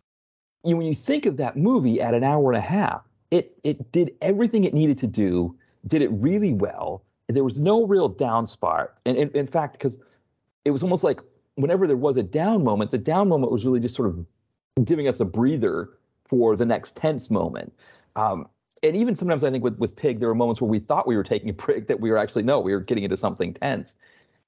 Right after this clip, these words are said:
And so it does get into that point that, like, movies, I don't know, it feels like movies always have to be bigger. Like,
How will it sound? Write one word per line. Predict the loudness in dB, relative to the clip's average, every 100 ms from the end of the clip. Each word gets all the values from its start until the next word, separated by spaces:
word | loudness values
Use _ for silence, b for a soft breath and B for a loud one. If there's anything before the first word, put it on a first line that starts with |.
| _
And | -4 0
so | -2 -4 _
it | -4 -2
does | 0 0 2
get | 0
into | 2
that | 0 -2 -2
point | -2 0
that, | 0 0
like, | 0 -2 -6 _ _ _ _ _ _ _ _ _ _ _
movies, | 2 4 4 4 2 0
I | 0
don't | 2
know, | 0
it | 0
feels | 0
like | 2
movies | 2 0 0
always | 0 0
have | 0 0
to |
be | -2
bigger. | 0 0 0 0
Like, | -2